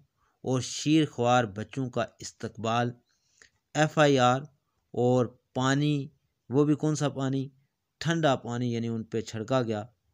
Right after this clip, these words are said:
और उससे उनका इस्तकबाल किया गया। यानी इस पूरी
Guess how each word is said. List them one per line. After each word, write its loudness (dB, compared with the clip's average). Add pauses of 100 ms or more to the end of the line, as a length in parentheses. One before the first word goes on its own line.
(120)
और -4
उससे -6
उनका -10 (400)
इस्तकबाल -6
किया -12
गया। -18 (580)
यानी 2 (140)
इस -6
पूरी 2